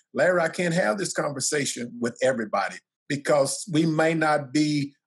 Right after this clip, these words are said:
on the same level where we can dialogue in peace. We can dialogue with respect of what each other have to say, even if we disagree.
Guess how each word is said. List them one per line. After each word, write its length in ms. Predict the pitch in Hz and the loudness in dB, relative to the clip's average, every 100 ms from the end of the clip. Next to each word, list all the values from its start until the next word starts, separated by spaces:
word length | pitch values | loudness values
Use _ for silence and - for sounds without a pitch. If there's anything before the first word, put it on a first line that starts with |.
| _ | _
on 160 | 147 | 0
the 80 | 143 | 2
same 440 | 120 - 156 160 151 | 0 0 2 0 0
level 640 | 139 147 156 156 151 135 | 0 4 4 4 0 0
where 400 | 143 143 139 127 - _ _ _ _ | 2 4 4 2 -6 _ _ _ _
we 220 | 147 151 | 0 0
can 320 | 156 135 120 117 | 2 2 2 2
dialogue 800 | 135 156 151 143 143 143 139 123 - - | 2 4 4 4 4 4 4 2 -4 -4
in 160 | 123 | -4
peace. 580 | 123 - 170 104 - - _ _ | -2 -2 -2 -2 -6 -10 _ _
We 120 | 139 160 | -2 -2
can 180 | 143 | 0
dialogue 600 | 135 151 151 143 143 139 135 | 2 2 4 4 4 4 0
with 200 | 131 127 123 | -4 -4 -2
respect 680 | 123 - - 156 143 - | -2 -2 0 4 4 2
of 140 | - 120 | -6 0
what 200 | 139 139 | 2 2
each 280 | 127 139 - | 0 -4 -2
other 180 | 139 117 | 0 0
have 240 | 127 120 | 0 -2
to 80 | - | -4
say, 320 | - - 156 117 | -2 0 0 0
even 240 | 156 165 | -2 0
if 120 | 160 151 | -2 -2
we 100 | 131 | -4
disagree. 580 | 123 120 104 135 170 | -2 -4 -2 0 0